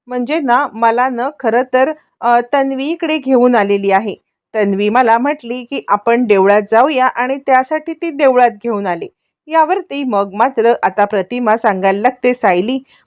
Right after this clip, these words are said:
मला तुला काहीतरी सांगायचं आहे. तुला माहिती आहे का, मला ना हे देऊळ आपलंसं वाटतं. या देवळामध्ये मी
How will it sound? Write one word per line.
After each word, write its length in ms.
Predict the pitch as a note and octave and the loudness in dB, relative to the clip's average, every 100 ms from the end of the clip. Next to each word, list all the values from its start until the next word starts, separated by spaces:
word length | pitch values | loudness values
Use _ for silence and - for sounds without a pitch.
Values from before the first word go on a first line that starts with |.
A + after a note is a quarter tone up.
| C4+ | -2
मला 240 | C#4+ C4+ | 2 2
तुला 260 | D4+ D4 D4 | 0 0 0
काहीतरी 600 | C#4 A3 A3 C4+ C4+ D4 | 0 -4 -6 -6 -6 -2
सांगायचं 540 | A3 F#3 F#3+ F#3 G3 | -2 -2 -4 -4 -2
आहे. 200 | F3+ F#3 _ | -4 -4 _
तुला 500 | _ _ - C#4+ D#4 | _ _ -10 -2 0
माहिती 360 | E4+ D#4+ E4+ | 0 -6 -2
आहे 100 | F4 | -2
का, 240 | B3+ A3+ C#4 _ _ _ | 0 0 0 _ _ _
मला 320 | C4+ C4+ E4 | -2 0 0
ना 160 | C#4+ C#4+ B3+ | -2 -6 -2
हे 140 | A#3+ | -4
देऊळ 340 | A3 D4 C4 C4+ | -2 -4 -4 0
आपलंसं 520 | G#3 G#3+ A#3 A3+ A#3 | -2 -2 -4 -4 -2
वाटतं. 400 | G3 F3+ F#3 - - _ _ A#3+ | -2 -2 -6 -14 -14 _ _ -6
या 200 | B3+ B3 | 0 0
देवळामध्ये 640 | A#3 G#3 G3+ A3 B3 B3+ | 2 2 0 -2 -4 -4
मी 160 | C4 | -6